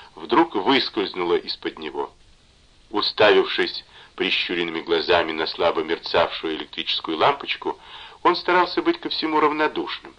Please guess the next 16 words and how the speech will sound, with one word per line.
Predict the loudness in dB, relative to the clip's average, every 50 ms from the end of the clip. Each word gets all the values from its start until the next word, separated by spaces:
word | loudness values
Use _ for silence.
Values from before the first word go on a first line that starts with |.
| -20 -20 _ _ _ _ -20 -20 -20 -20 -20 -8 2
Однако | 2 2 4 6 4 4 6 6 2
всякий | 2 4 2 4 4 4 4 4 4
раз, | 6 6 6 4 2 0
когда | -2 -2 -2 0 2 2 2 2
стальные | 0 -2 2 4 4 4 4 2 2 2 0
переборки | 0 -2 -2 -2 0 4 4 4 4 4 -2 -6
вздрагивали | -6 -6 -8 -8 -2 2 4 4 4 4 2 -2 -6 -6 -4 -4 -4 -6
от | -4 -6 -6 -6 -6
артиллерийских | -8 -10 -10 -10 -8 -8 -6 -6 -8 -10 -10 -12 -14 -12 -12
залпов, | -2 2 4 4 4 4 0 -6 -8 -10 -18 -20 -20 -20 -20 -18 -18 -18 -20 -10 -4
у | -2
него | 2 4 6 8 8 8
помимо | 8 6 6 6 4 2 2 2 0
воли | 0 4 6 8 8 8 6 2
подергивались | 2 2 2 2 2 4 4 4 4 4 2 -2 -2 -2 -2 -4 -8 -10
ноги. | -10 -8 -6 -6 -6 -8 -16